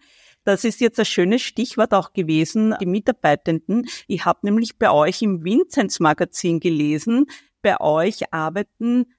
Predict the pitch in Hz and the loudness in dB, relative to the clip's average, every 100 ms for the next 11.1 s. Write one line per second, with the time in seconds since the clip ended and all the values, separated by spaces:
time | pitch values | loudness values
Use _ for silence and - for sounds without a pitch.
0 | _ - 175 151 170 247 - 277 - 190 | _ -8 -2 0 0 -2 0 0 2 -2
1 | - - 156 214 - - 269 262 - 240 | -4 -4 -2 -2 -8 0 0 0 -2 -4
2 | _ _ - - 190 180 - - 175 170 | _ _ -8 -2 2 2 0 -2 2 4
3 | 220 170 147 151 _ - - 180 180 196 | 4 4 2 -4 _ -4 -2 0 0 0
4 | 185 196 185 - 233 - - - 160 180 | 0 2 2 0 -6 -6 -10 -4 0 0
5 | 220 - 202 226 - - 208 - - - | 0 -2 -2 -2 -6 -2 -2 -4 -8 -4
6 | 160 185 - 196 247 _ _ - - 202 | -4 -4 -2 0 0 _ _ -20 -6 0
7 | 175 175 233 - 165 196 180 - 208 202 | 2 0 -2 0 0 0 -4 -4 -4 0
8 | 190 175 175 - - 170 - 165 147 180 | 2 2 0 -2 -4 -6 -4 0 2 2
9 | 190 180 - 180 247 - 269 - - 151 | 2 0 -4 -2 -2 2 0 0 -4 -2
10 | 147 170 - 165 185 226 185 196 185 180 | -2 -6 -6 -4 -2 -2 -2 0 0 0